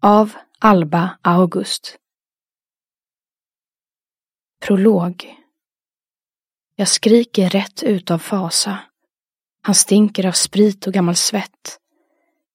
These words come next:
Byxorna hänger ner vid fotknölarna. "Håll käften, din lilla hora", skriker han och slår mig rätt över munnen. Jag känner blodsmaken i munnen innan jag domnar bort. Än en gång vaknar jag av mitt eget skrik.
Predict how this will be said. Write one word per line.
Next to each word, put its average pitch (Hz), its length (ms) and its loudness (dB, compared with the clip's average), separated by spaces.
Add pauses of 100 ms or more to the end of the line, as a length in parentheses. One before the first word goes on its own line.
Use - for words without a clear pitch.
Byxorna 208 400 2
hänger 185 280 2
ner 170 180 0
vid 170 120 -6
fotknölarna. 185 960 -2 (1120)
"Håll 180 140 -2
käften, - 580 0
din 180 140 4
lilla 175 160 2
hora", 165 520 -4 (580)
skriker 175 400 0
han 170 160 -4
och 180 80 -6
slår 190 280 0
mig 175 140 0
rätt 196 300 -4
över 180 120 -2
munnen. 190 480 0 (1300)
Jag 185 120 -8
känner 190 220 2
blodsmaken 190 680 0
i 175 40 0
munnen 190 360 2
innan 180 140 -2
jag 170 100 0
domnar 170 240 0
bort. - 440 -6 (1400)
Än 208 160 6
en 202 80 6
gång 180 200 4
vaknar 180 420 0
jag 185 40 2
av 175 60 0
mitt 175 140 -2
eget 170 280 0
skrik. - 540 -4